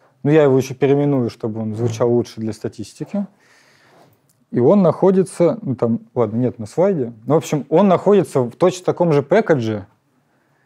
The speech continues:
но в другой папке. Если тесты находятся в папке тест, то исходники на Java находятся в папке Java.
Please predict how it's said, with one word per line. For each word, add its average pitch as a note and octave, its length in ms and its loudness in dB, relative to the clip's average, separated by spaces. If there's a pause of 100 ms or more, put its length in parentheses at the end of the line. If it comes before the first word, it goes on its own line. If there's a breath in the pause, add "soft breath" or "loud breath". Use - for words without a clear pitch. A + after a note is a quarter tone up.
(440)
но C#3 180 2
в F3+ 60 4
другой D#3 280 4
папке. A2+ 500 -2 (280)
Если D3+ 320 0
тесты D#3 360 2
находятся C3+ 380 0
в - 60 -12
папке - 320 -4
тест, - 520 0
то B2+ 400 2 (300)
исходники C#3+ 520 -2
на B2+ 120 2
Java F#3+ 260 2
находятся D#3+ 460 0
в - 80 -16
папке D3+ 580 0
Java. A#2+ 580 -4